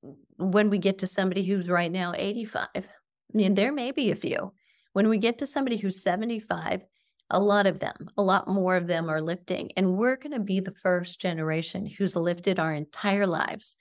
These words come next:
We're, we're no longer gonna put those down as we, we won't put our phones down either.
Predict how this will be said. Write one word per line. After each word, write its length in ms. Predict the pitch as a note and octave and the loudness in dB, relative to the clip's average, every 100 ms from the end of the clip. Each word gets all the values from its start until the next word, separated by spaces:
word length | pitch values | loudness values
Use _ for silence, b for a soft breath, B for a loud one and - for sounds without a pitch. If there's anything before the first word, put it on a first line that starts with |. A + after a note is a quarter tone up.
| b b b | b b b
We're, 380 | F#3 F#3 E3 F3 | 2 4 2 0
we're 180 | E3+ | 0
no 300 | F3+ F#3+ G3+ | 2 4 4
longer 420 | B3 A#3+ G3 F3+ D#3 | 4 2 2 0 -4
gonna 260 | D#3 D3+ | -4 -8
put 260 | - F#3+ F#3 | -6 -4 0
those 320 | D#3 E3 F#3+ | 2 2 2
down 380 | F3 D3+ D#3 D#3 - | 2 2 2 -2 0
as 220 | D#3 F3+ | 0 0
we, 360 | D#3+ E3 D#3 - b b - | -4 -6 -6 -8 b b -2
we 100 | G#3 | 2
won't 240 | A3 G#3+ | 2 2
put 160 | B3+ B3 | 2 2
our 120 | A3 | 2
phones 380 | - A#3 A3 - | 2 2 0 -2
down 240 | D#3 D3+ | -4 -2
either. 380 | D#3+ - - | -2 -2 -4